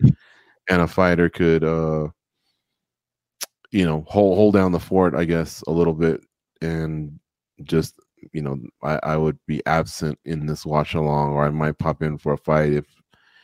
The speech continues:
Speaker 2: if I'm able to stream in. But, uh, yeah,
Speaker 1: You're
Speaker 2: I
Speaker 1: not gonna
Speaker 2: guess.
Speaker 1: believe this, but your
Speaker 2: Mm.
Speaker 1: connection in Peru is probably better than your connection downstairs.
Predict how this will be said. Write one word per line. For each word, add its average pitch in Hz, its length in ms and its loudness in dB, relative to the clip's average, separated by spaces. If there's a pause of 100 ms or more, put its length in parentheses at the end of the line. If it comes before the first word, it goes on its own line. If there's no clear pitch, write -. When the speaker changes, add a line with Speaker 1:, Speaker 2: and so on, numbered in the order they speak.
(220)
Speaker 2:
if - 160 -6
I'm 80 180 -2
able 80 260 0
to 76 80 -2
stream 82 400 -4
in. 78 300 -2
But, 67 180 -4 (840)
uh, 76 580 -2 (240)
yeah, 247 60 -14 (240)
Speaker 1:
You're 127 120 4
Speaker 2:
I 139 80 6
Speaker 1:
not 170 120 6
gonna 175 140 6
Speaker 2:
guess. 117 100 2
Speaker 1:
believe 123 280 6
this, - 440 2 (100)
but 117 120 2
your 120 140 2
Speaker 2:
Mm. 104 100 -2
Speaker 1:
connection 165 720 4
in 104 160 0
Peru 110 480 2
is 101 120 -2
probably 104 280 2
better 98 340 0
than 95 140 -4
your 92 120 -4
connection 92 480 -6
downstairs. 87 800 -12